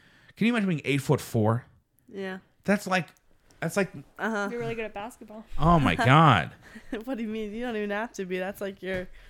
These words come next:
Speaker 2: you're not even playing
Speaker 1: So,
Speaker 2: at that point.
Speaker 1: yeah,
Speaker 2: You're
Speaker 1: all you would
Speaker 2: just
Speaker 1: have, if you were
Speaker 2: <laughs>
Speaker 1: eight-foot-four, all you would have to do is get drafted. They would just have you stand next to the basket. You could even have, like, your, like, crutches, like,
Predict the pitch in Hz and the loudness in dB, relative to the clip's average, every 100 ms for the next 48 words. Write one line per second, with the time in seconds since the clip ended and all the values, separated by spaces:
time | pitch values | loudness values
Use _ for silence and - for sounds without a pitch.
0 | - - 262 262 247 220 202 226 240 214 | -20 -6 0 2 4 2 2 4 4 8
1 | 139 165 214 - 151 131 104 143 175 220 | 10 10 8 8 10 10 10 12 12 10
2 | 226 190 185 170 147 151 196 214 190 175 | 8 8 8 6 4 6 8 8 6 6
3 | 170 160 - 120 92 95 139 170 156 143 | 6 4 4 6 6 6 6 4 4 2
4 | 202 123 98 - 120 101 104 101 107 - | 2 2 2 2 -2 0 2 2 0 -8
5 | - _ _ - - - 226 - 131 131 | -14 _ _ -16 -6 2 6 8 8 6
6 | 123 - - - - 156 170 165 127 - | 4 -2 -10 -6 2 4 4 2 2 0
7 | - 147 160 175 135 113 147 - - 135 | 0 0 2 0 0 4 4 2 -4 -2
8 | 110 120 123 120 - 67 - - - - | 2 4 4 0 -8 -12 -14 -20 -20 -4
9 | - 175 226 220 233 202 151 165 160 151 | 4 6 6 4 4 4 6 6 4 2
10 | 127 131 120 101 - 131 - 95 92 | -2 0 -2 -2 2 2 2 -2 -2